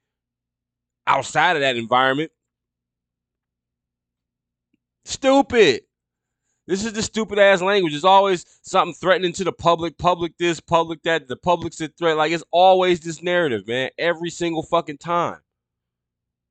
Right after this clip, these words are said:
And when you hear that shit, you, you, you start to understand, like, like, how come every time you hear a left-winger talk, like, you be,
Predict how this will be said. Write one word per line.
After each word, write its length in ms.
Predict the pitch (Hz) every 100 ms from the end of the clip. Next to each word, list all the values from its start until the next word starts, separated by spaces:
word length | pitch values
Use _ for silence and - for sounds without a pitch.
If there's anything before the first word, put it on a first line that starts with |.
| _ _ _ -
And 160 | 156 156
when 80 |
you 140 | 160 165
hear 260 | 113 202
that 180 | 220 170
shit, 340 | - 185 175 _ _ _ _ _
you, 120 | 156 -
you, 120 | 160 -
you 60 | 156
start 300 | - 214 214
to 100 | 180
understand, 640 | 190 175 - 170 190 160
like, 240 | 139 127 _ _ _ _ _ _ _ _ _ _ _ _ _ _ _ _ _ _ _ _ _ _ _ _
like, 180 | - 113
how 140 | 147 202
come 180 | 208
every 240 | 170 180 180
time 260 | 185 165
you 80 | 165
hear 180 | 160 156
a 20 |
left-winger 500 | 135 147 131 147 135
talk, 340 | 117 151 147 104
like, 200 | 107 117
you 120 | 139
be, 300 | 123 123